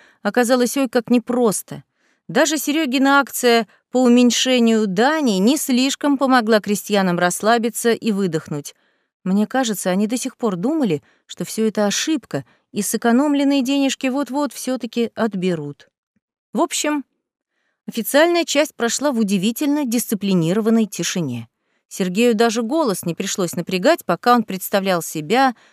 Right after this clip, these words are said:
нас с Лилей и озвучивал, так сказать, цель собрания. «И что вы думаете?» кто-то тут же побежал расхватывать предложенное бесплатное добро? Я уж молчу про ярмарочное настроение.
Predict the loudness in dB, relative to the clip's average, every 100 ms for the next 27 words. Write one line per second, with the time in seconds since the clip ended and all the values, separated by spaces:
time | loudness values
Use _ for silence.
0 | _ -2 2 2 0 -2 0 2 2 2
1 | -2 _ 0 2 2 0 -2 -2 -2 -2
2 | -4 -6 -6 -4 -4 -2 0 0 2 2
3 | 2 0 0 -6 -8 _ _ _ _ _
4 | _ -12 -8 -4 -2 -2 2 2 0 -4
5 | -10 -10 _ _ _ -4 -2 -2 -2 -2
6 | -2 -2 -2 0 2 4 2 0 0 0
7 | 2 0 0 0 2 2 2 2 0 -2
8 | 0 0 2 2 2 2 2 2 0 _
9 | _ _ _ -4 -2 0 0 0 -2 0
10 | 4 4 2 2 4 4 2 0 -4 -2
11 | 0 2 0 0 -2 -2 -2 0 0 -2
12 | -4 -6